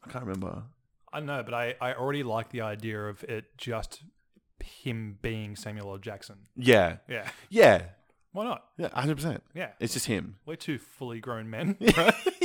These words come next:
Speaker 1: Yeah.
Speaker 2: We can do what we
Speaker 1: Yeah.
Speaker 2: want.
Speaker 1: I'm a full grown man pitching Ghosts on a Plane. I can do what I want.
Speaker 2: Yeah.
Speaker 1: I want Samuel L. Jackson to wear the hat. He's wearing the hat.
Speaker 2: Done. Yeah.
Speaker 1: Okay. Um, so as he's scanning his ticket to board,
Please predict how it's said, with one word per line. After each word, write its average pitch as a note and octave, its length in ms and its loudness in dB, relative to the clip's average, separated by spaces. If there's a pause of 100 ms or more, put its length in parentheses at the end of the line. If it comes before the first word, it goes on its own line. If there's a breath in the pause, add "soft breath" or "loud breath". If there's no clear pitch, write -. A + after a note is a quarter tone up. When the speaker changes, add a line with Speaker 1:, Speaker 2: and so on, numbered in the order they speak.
(180)
Speaker 1:
Yeah. C#3+ 300 10
Speaker 2:
We - 60 -4
can - 160 -8
do E3+ 80 6
what F#3+ 80 2
we - 40 6
Speaker 1:
Yeah. F3 240 12
Speaker 2:
want. - 140 4 (100)
Speaker 1:
I'm B3 140 10
a F#3 60 12
full F#3 280 8
grown C#3+ 280 10
man C3 360 8
pitching C3 440 8
Ghosts C3 340 10
on B2 120 10
a A2 40 6
Plane. A2 560 6 (340 loud breath)
I G#3+ 80 4
can G3 140 4
do A3 80 10
what G3 100 12
I D#3 40 12
want. G#2+ 380 6
Speaker 2:
Yeah. E4 280 -2 (640)
Speaker 1:
I C3+ 80 4
want D#3+ 300 8
Samuel C3+ 340 6
L. A#2+ 60 8
Jackson G#2 340 6
to G2 60 2
wear F#2 120 4
the E2+ 80 2
hat. E2+ 160 0
He's F#2 120 -4
wearing F2 160 0
the D3 60 -8
hat. - 180 -12
Speaker 2:
Done. G#2+ 280 -6
Yeah. A2 100 -16 (360)
Speaker 1:
Okay. G2 300 2 (580 soft breath)
Um, A2 400 8
so B2 120 6
as B2+ 140 8
he's C#3 380 4
scanning B2 460 6
his A2 140 2
ticket G#2 260 0
to G#2 80 -6
board, G2 360 6